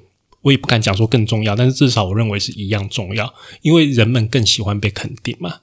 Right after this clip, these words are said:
对不对？你喜欢被骂还是喜欢被称赞？我相信大部分人都喜-，比较喜欢被称赞。所以你在这个时候提出说：“诶，我觉得你这件事情做得很对，在这个活动当中。”那我相信就是被你夸奖的那个人，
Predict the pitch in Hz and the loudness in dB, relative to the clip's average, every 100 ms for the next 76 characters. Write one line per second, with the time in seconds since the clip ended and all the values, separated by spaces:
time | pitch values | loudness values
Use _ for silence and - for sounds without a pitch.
0 | _ - 98 104 120 156 139 151 151 143 | _ -8 -4 -2 0 2 2 2 4 4
1 | 139 98 104 117 120 107 107 107 104 - | 4 2 0 0 0 -2 -2 -4 -4 -6
2 | 107 95 110 107 _ _ _ - 104 104 | -4 -2 -6 -8 _ _ _ -6 -4 -2
3 | 104 113 104 101 107 98 92 98 - - | -2 0 0 0 0 0 -2 -2 -4 -8
4 | - - 104 - 120 113 - 131 - 104 | -10 -2 0 0 -2 -6 -6 -6 -4 -4
5 | 110 104 - - - - - 165 190 139 | -4 -6 -6 -14 -18 -12 0 2 2 2
6 | 92 147 151 - 131 - 117 127 110 - | 0 0 0 0 0 0 4 4 2 -4
7 | _ _ - 127 123 - 139 135 151 170 | _ _ -6 0 0 2 2 4 2 2
8 | 175 - 120 110 113 120 113 98 - 131 | -2 -2 -2 0 2 2 2 0 0 0
9 | 127 113 127 - 95 - 117 98 104 - | 2 2 2 0 -4 -6 -4 -4 -4 -2
10 | 101 95 - 127 110 120 107 - _ _ | -2 0 0 2 2 0 0 -4 _ _
11 | - 120 104 98 98 104 101 98 110 95 | -4 -2 -2 -4 -6 -6 -6 -6 -8 -10
12 | - _ _ _ _ _ _ - 123 101 | -16 _ _ _ _ _ _ -2 -2 0
13 | - 104 92 131 101 113 107 113 101 _ | -2 -2 -2 -2 -2 -4 -2 -4 -4 _
14 | - 135 104 - 117 104 90 107 110 98 | -2 0 0 0 0 0 -4 -4 -4 -4
15 | 92 92 85 87 | -2 -4 -4 -8